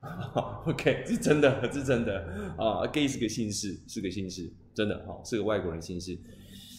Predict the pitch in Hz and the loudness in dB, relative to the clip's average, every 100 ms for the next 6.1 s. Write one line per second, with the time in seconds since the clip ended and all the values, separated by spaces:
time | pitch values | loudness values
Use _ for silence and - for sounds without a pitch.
0 | - - - - - - - - - 190 | -18 -16 -14 -14 -16 -18 -20 -18 -10 -2
1 | 185 160 143 135 123 - - - - _ | 0 2 2 0 -4 -10 -14 -18 -20 _
2 | _ _ _ - _ _ _ _ _ - | _ _ _ -20 _ _ _ _ _ -20
3 | - _ 147 180 185 - 98 - 170 160 | -20 _ -8 -6 -6 -6 -6 -2 0 2
4 | 98 85 80 80 85 82 117 95 - 87 | 2 0 -4 -6 -6 -4 -4 -4 -4 -8
5 | 82 82 78 78 - 85 - 90 90 87 | -8 -8 -10 -16 -20 -16 -10 -8 -8 -10